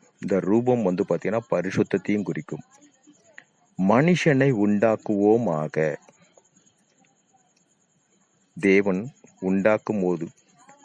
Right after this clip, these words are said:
அவ்வாறே திட்டமிடப்பட்டார். அவர்கள் சமுத்திரத்தின் மச்சங்களையும் ஆகாயத்து பறவைகளையும் மிருக ஜீவன்களையும் பூமி அனைத்தையும்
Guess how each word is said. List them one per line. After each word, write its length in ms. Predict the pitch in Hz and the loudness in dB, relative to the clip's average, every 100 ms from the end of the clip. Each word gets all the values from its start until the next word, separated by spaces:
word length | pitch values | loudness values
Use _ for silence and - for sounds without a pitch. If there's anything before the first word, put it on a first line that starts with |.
| - | -10
அவ்வாறே 800 | 95 101 107 123 147 120 120 143 - | -2 -2 0 2 4 4 2 0 -6
திட்டமிடப்பட்டார். 880 | 98 - 110 101 90 - 82 85 78 - _ _ _ - _ _ _ _ _ _ _ | -8 -2 0 0 0 -2 -2 -4 -4 -10 _ _ _ -20 _ _ _ _ _ _ _
அவர்கள் 520 | 110 117 143 123 113 | 2 4 4 4 2
சமுத்திரத்தின் 840 | 107 113 123 170 185 165 147 117 | 2 2 2 2 2 2 2 2
மச்சங்களையும் 680 | 95 92 117 113 117 113 147 147 - | 0 0 0 2 0 0 -2 -6 -4
ஆகாயத்து 680 | 85 98 101 101 95 92 92 - | 0 0 0 2 0 -2 -6 -2
பறவைகளையும் 640 | 98 113 127 117 117 135 | 0 0 -2 -4 -4 -6
மிருக 500 | - 92 117 151 151 110 | -4 0 2 2 0 -2
ஜீவன்களையும் 760 | 95 101 107 98 90 90 92 95 - 87 | 0 0 0 -2 -4 -4 -6 -10 -16 -8
பூமி 520 | 87 110 135 143 135 | 0 2 2 2 0
அனைத்தையும் 680 | 127 80 80 - 80 85 123 | -2 -6 -10 -10 -8 -4 -6